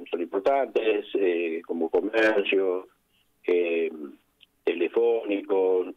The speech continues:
eh, Camioneros. Y bueno, desde ese entonces venimos trabajando, eh, muy bien, eh, a pesar de que había, algunos tenían algunas dudas, porque suponían que eran dos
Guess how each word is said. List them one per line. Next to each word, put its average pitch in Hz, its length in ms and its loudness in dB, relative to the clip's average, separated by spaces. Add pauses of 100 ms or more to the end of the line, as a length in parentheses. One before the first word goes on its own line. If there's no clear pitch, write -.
(100)
eh, 80 480 -8 (280)
Camioneros. - 640 0 (680)
Y 117 240 2
bueno, 131 360 2
desde 147 220 2
ese - 180 -4
entonces 208 840 0
venimos 165 400 0
trabajando, 123 880 2
eh, 110 140 -4
muy 143 260 2
bien, 165 440 0
eh, 101 500 -12 (440)
a - 80 -20
pesar 139 380 0
de 123 80 -4
que 123 100 0
había, 120 360 4
algunos 120 320 4
tenían 123 360 2
algunas 143 340 4
dudas, 165 460 0
porque - 180 -10
suponían - 480 -4
que 123 120 -6
eran 117 140 2
dos 123 220 2